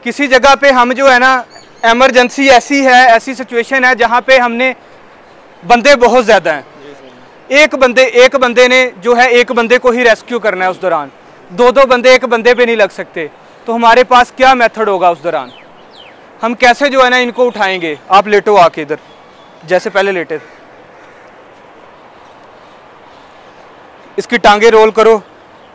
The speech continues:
Speaker 1: उठा के। अब देखो, ये सारा काम मैंने ही करना है, यहाँ पे तो बंदे हमारे पास हैं, हम help ले रहे हैं, तो वहाँ पे क्या करना है? सारा कुछ इधर से आके हमने ही करना है। अब देखो, इसके मैं पाँव पे हाथ रख के इसको पहले सीधा ऐसे उठाऊंगा,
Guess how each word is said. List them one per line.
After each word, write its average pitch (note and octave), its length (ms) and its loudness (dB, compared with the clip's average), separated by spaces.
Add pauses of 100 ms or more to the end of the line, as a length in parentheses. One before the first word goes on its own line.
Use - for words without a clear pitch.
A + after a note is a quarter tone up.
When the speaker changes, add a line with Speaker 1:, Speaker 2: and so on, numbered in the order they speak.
Speaker 1:
उठा F3 300 -2
के। E3+ 200 -8 (460)
अब G#3 100 -4
देखो, A#3+ 220 2
ये C#4 120 -2
सारा C4 240 2
काम C#4 200 0
मैंने B3+ 220 0
ही C#4 60 0
करना G#3 280 -4
है, D3+ 240 -10
यहाँ G3 220 -4
पे B3 120 -2
तो C4 120 -4
बंदे A3+ 220 0
हमारे B3 260 4
पास A#3+ 240 2
हैं, B3 80 0
हम A#3+ 180 -2
help A3 260 0
ले G#3+ 180 2
रहे F3 100 -2
हैं, D#3 100 -6 (520)
तो A3+ 80 -8
वहाँ A3 300 2
पे C4+ 120 0
क्या B3+ 200 2
करना B3+ 240 0
है? C4 60 -2
सारा A#3+ 220 2
कुछ C4+ 300 -4 (320)
इधर G3+ 180 -2
से G#3 140 -4
आके D3+ 280 -2 (520)
हमने A#3 320 2
ही C#4 200 4
करना G#3+ 280 2
है। E3+ 200 2
अब G#3 180 2
देखो, A#3+ 260 2 (320)
इसके - 240 -2
मैं C4 160 2
पाँव A#3+ 260 2
पे C4+ 140 2
हाथ A3 280 2
रख B3 180 0
के C4 200 2 (320)
इसको A#3 260 -8
पहले B3 300 2 (240)
सीधा B3 320 -2
ऐसे B3 220 2
उठाऊंगा, B3+ 540 2